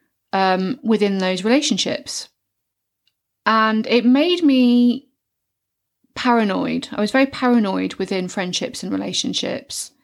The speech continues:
But autistic people also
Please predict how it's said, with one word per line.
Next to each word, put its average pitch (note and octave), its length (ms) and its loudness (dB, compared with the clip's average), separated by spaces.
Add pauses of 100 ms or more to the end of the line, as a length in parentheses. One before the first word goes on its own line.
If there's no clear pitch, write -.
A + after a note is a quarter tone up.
(720)
But - 400 -2 (120)
autistic C#4 500 2
people A3 640 0
also F#3 1000 0